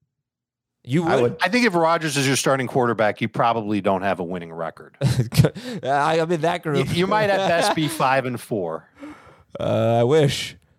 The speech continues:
Speaker 1: All right, let's go to, uh, uh, one more guy I wanna ask
Speaker 2: How do you
Speaker 1: about.
Speaker 2: feel about, by the way, handing Heath the, uh, I D P championship by giving him Christian McCaffrey?
Speaker 1: I'm sorry. I, I gave him a quarterback
Speaker 3: Oh.
Speaker 1: downgrade, and he gave up Aaron Jones.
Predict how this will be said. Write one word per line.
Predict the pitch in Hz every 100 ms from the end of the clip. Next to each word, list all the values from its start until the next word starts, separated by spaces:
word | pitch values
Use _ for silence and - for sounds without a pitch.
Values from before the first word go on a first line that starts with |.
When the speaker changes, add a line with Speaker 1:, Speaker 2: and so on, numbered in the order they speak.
| _ -
Speaker 1:
All | 175
right, | 185 139
let's | 156 175 -
go | 196
to, | 190 - 190 185
uh, | 175 180 202
uh, | 190
one | 196 220
more | 214
guy | 190
I |
wanna | 175 165
ask | 156
Speaker 2:
How | 147
do |
you | 170
Speaker 1:
about. | 131
Speaker 2:
feel | 170
about, | 151 139
by | 143
the | 135
way, | 127 117
handing | 127 127 123
Heath | 117 120 117
the, | - 107 107
uh, | 101 95
I | - 98
D | 101
P | 101
championship | 92 82 80 85 76
by | 85
giving | 92 87
him |
Christian | 76 90 78
McCaffrey? | 82 78 80 -
Speaker 1:
I'm | 247
sorry. | 277 269 220 143 110
I, | 190 190 _ _ -
I | 190
gave | 247 254 262 226
him | 214
a | 151
quarterback | - 214 233 208 196
Speaker 3:
Oh. | 113
Speaker 1:
downgrade, | 170 175 170 175 170
and | 151 156
he |
gave | 139 151 170
up | 170 110
Aaron | 139 143 131
Jones. | 117 92 55 -